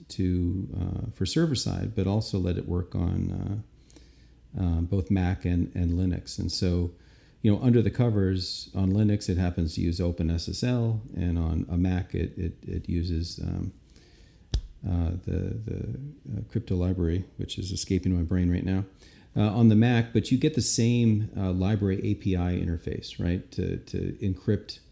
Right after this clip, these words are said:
payloads and decrypt payloads and things like that. And so again, it's just a, it's another library.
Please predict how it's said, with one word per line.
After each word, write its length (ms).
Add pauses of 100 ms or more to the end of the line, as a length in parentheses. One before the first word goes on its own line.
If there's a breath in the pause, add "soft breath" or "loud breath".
(400)
payloads 480
and 140
decrypt 440
payloads 460
and 120
things 200
like 200
that. 220 (580 soft breath)
And 120
so 200
again, 260
it's 160
just 260
a, 380
it's 140
another 240
library. 580